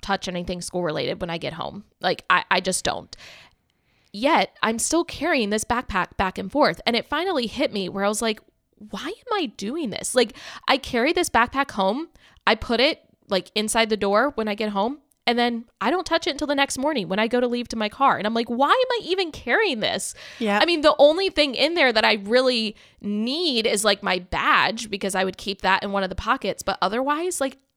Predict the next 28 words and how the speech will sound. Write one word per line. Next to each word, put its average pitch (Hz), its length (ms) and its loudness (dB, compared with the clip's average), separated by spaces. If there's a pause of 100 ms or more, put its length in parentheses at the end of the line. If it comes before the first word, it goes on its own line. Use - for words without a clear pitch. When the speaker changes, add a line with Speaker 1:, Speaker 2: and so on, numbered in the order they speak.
Speaker 1:
I 330 120 -4
don't 440 280 0
need 311 280 -2
to 330 80 -4
be 285 120 -4
carrying 277 360 -2
this 226 160 0
bag. 214 280 2 (380)
I 269 120 6
did 233 180 0
it 359 100 0
because 254 320 -2
it 226 80 -2
became 226 360 -4
a 190 40 -6
routine. 208 680 -6 (280)
But 226 380 4
when 247 160 0
I 226 60 2
really 262 580 0
sat 226 260 -2
down 214 200 2
and 202 100 -4
thought 240 180 2
about 208 220 -2
it, 190 100 -2
it's - 160 -10
like, 214 200 -8